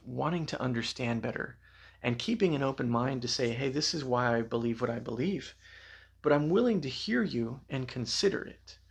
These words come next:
um, without, you know, being like, "Well, you're a big poo-poo head," or whatever, right? Now, I'm being nice and using that phrase instead of what other people might say. Uh, but n-, still, that's kind of what I'm looking at. So jumping from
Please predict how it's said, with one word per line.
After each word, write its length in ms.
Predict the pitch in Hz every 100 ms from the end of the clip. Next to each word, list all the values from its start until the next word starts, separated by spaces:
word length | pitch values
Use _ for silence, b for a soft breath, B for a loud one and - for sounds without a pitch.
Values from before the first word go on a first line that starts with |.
| _ _ _ - _ -
um, 360 | 120 113 117 -
without, 400 | 160 208 - -
you 100 | 185
know, 120 | 139
being 260 | 127 139 131
like, 220 | 120 -
"Well, 100 | 135
you're 180 | 151 165
a 40 |
big 180 | 151 151
poo-poo 300 | 180 147 123
head," 260 | 123 -
or 100 | -
whatever, 320 | 120 131 120 -
right? 260 | 127 - -
Now, 280 | 123 113 123 - -
I'm 100 | 120
being 240 | 117 110 113
nice 340 | 120 117 -
and 220 | 120 113
using 300 | 117 117 113
that 220 | 113 117 -
phrase 300 | 113 117 113
instead 240 | 110 113
of 100 | 117
what 120 | 110 - -
other 160 | 131 120
people 240 | 120 113
might 220 | 117 113 -
say. 220 | 117 - - _ B B B B B B B B B B B B B _ -
Uh, 220 | 127 -
but 180 | 185 175
n-, 160 | 190
still, 480 | - - 254 - - - _
that's 280 | 175 202 214
kind 200 | - 208
of 80 | 175
what 100 | 143
I'm 160 | 131 127
looking 300 | 117 107 107
at. 180 | - - b b b _ - - _ _ _ - - -
So 300 | 123 151 143
jumping 560 | 135 123 202 214 269 240
from 460 | - 151 139 123